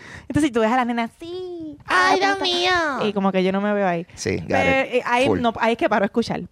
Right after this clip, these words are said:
Speaker 1: Pero sí me, me puse a preguntar con un par de gente que trabaja, porque, pues, obviamente he conocido gente que trabaja en, en la,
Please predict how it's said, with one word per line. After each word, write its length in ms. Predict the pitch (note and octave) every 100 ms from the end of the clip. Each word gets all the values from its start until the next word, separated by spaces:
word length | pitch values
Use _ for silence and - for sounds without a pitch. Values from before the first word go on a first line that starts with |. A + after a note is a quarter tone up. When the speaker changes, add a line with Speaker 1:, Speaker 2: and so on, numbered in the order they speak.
| _
Speaker 1:
Pero 360 | B3+ B3 A#3+
sí 160 | A3+ B3+
me, 160 | C#4+ A#3
me 160 | G#3
puse 160 | G3 A3+
a 20 |
preguntar 420 | A#3+ B3+ A#3 A3+
con 140 | A#3 A3
un 260 | G3 F#3
par 180 | F3 F#3
de 60 | F#3
gente 200 | A3+ A3+
que 80 | A3+
trabaja, 440 | G#3+ G3+ A3 G3
porque, 280 | F3+ F3 E3+
pues, 120 | E3+ D4
obviamente 320 | B3 G#3 A#3
he 20 |
conocido 320 | G#3 G3+ A3+
gente 180 | A3+ A3
que 60 | G#3+
trabaja 320 | G#3 G3+ G#3
en, 140 | G3
en 140 | F3+ F#3+
la, 140 | F3+